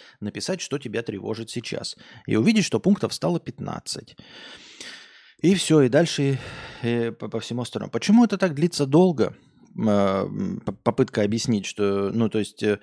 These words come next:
м, дело не в том, что это какая-то большая любовь. Вполне возможно, что и ты до этого влюблялся, но, как ты говоришь, отношения заканчивались по твоей инициативе, а, или,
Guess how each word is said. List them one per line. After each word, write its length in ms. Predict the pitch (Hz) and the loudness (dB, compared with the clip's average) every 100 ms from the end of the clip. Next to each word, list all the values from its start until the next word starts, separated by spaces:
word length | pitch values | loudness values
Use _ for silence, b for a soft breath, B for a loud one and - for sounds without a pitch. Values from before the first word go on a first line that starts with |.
| B B B B | B B B B
м, 340 | 107 101 95 107 | -6 -4 -4 2
дело 160 | 147 | 4
не 120 | 160 | 4
в 40 | 165 | 2
том, 140 | 190 | 0
что 140 | 160 113 | -2 -6
это 80 | - | -8
какая-то 460 | 117 113 107 101 | -2 0 0 -2
большая 680 | - 104 101 117 117 - 110 | -4 -8 0 2 2 2 2
любовь. 300 | 98 98 - | 2 0 -2
Вполне 240 | - 104 131 | -2 0 0
возможно, 300 | 123 135 113 | 0 0 -2
что 140 | - | 0
и 40 | 127 | 0
ты 160 | 131 | 2
до 100 | 120 | 2
этого 280 | 123 147 110 | 2 2 -2
влюблялся, 520 | 98 101 104 92 - | -4 -2 0 -2 -2
но, 80 | 92 | -10
как 160 | 104 117 | -10 -10
ты 100 | 113 | -8
говоришь, 360 | 107 120 131 | -2 -2 -2
отношения 500 | 104 107 110 127 113 | -4 -4 -2 -2 -2
заканчивались 640 | 98 107 117 113 104 101 95 | -4 -6 -6 -6 -6 -6 -6
по 120 | 104 | -4
твоей 300 | 110 110 104 | -2 -2 -2
инициативе, 600 | 98 101 147 143 202 180 B B B B B B | -4 -6 -8 -4 -4 -4 B B B B B B
а, 400 | 107 110 104 104 104 | -4 0 0 0 -2
или, 440 | 139 170 123 107 | 0 2 2 0